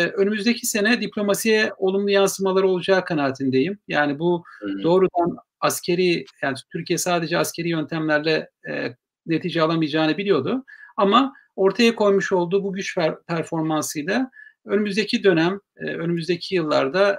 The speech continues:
Speaker 1: e, diplomasi masasında daha ser-, daha güçlü bir şekilde oturacaktır. Ben bunun önemli bir gelişme olduğunu düşünüyorum. E, açıkçası, e, sert güç kullanımını çok uzun süre sürdürmeyecek. Bunun o-, olumsuz etkileri olacağından dolayı. İkincisi,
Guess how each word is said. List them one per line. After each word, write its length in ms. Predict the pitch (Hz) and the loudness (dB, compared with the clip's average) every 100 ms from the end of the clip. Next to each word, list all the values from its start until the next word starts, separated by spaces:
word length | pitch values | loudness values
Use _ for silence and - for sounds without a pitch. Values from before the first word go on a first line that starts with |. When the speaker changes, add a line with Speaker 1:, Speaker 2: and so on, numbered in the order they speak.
| - | -4
Speaker 1:
e, 200 | 143 139 | -6 -4
diplomasi 460 | 165 - 175 170 180 | -8 -4 -2 -2 -2
masasında 500 | 160 143 - 156 190 | -6 -6 -8 -6 0
daha 120 | 180 | 0
ser-, 500 | 175 175 - - 151 | 2 -2 -2 -6 -8
daha 340 | 151 185 180 - | -2 0 0 -4
güçlü 280 | 147 - 180 | -10 -8 -6
bir 60 | 175 | -4
şekilde 320 | 143 127 135 | -6 -6 -6
oturacaktır. 640 | 127 135 131 131 - 247 - - - | -6 -6 -4 -4 -4 -8 -8 -20 -2
Ben 160 | 196 214 | 0 0
bunun 140 | 208 | 0
önemli 300 | 208 220 220 | 0 0 0
bir 60 | 175 | 0
gelişme 340 | 143 131 143 | -2 0 -2
olduğunu 420 | 127 131 127 123 - | 0 0 0 -2 -8
düşünüyorum. 580 | - - 131 127 160 214 _ - - _ 165 | -12 -4 -2 0 -2 -6 _ -20 -20 _ -6
E, 100 | 160 | 0
açıkçası, 580 | 170 180 - 175 - 190 | 0 -2 -2 -2 0 -2
e, 320 | 170 147 135 | -2 -2 -4
sert 340 | - 185 - | -2 -2 -2
güç 100 | 165 | -12
kullanımını 540 | - 170 165 160 165 170 | -8 -6 -2 -2 -4 -4
çok 200 | 180 170 | -6 -6
uzun 140 | 165 | -8
süre 360 | 165 170 190 - | -4 0 0 -2
sürdürmeyecek. 800 | - - 165 170 139 120 165 - | -10 -4 -2 0 -2 -2 -6 -8
Bunun 300 | 151 156 156 - | -6 -6 -6 -8
o-, 80 | |
olumsuz 480 | 147 147 147 135 - | -8 -4 -6 -6 -4
etkileri 380 | 139 - 135 135 | -6 -4 -2 0
olacağından 580 | 127 120 127 120 123 120 | 0 0 0 0 0 -2
dolayı. 340 | 123 151 240 - - - | -2 -2 -4 -8 -20 -12
İkincisi, 720 | - 240 233 233 277 269 262 | 0 2 4 2 2 2 0